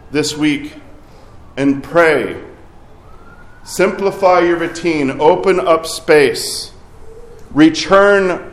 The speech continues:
home. And think about all of the things God has done for you. Not just the things, but great things God has done for you.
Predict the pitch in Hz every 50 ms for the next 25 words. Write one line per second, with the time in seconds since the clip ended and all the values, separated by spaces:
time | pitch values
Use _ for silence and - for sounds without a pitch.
0 | - - - - - 180 202 202 160 127 101 92 98 101 104 - - - - -
1 | - - - - - - - - - - - - - - - - - - - -
2 | - - - - 147 147 156 151 - - 185 208 233 - 202 180 175 185 170 165
3 | - - 151 160 160 165 170 170 170 170 160 - 147 143 139 135 139 139 135 135
4 | - 147 139 143 139 135 - - 139 135 139 139 127 131 131 127 127 127 143 139
5 | 139 135 127 120 123 - - - 135 123 123 131 120 98 87 - 127 - - -
6 | - - - - - - - - - - - - - - - - - - - -
7 | 147 190 202 165 - 175 170 - 165 151 165 160 156 147 139 135 143 139 - -
8 | - 135 156 175 190 165 - - 151 135 123 120 113 113 - 123 123 120 113 113
9 | 110 - 117 110 104 - 101 95 95 95 87 85 -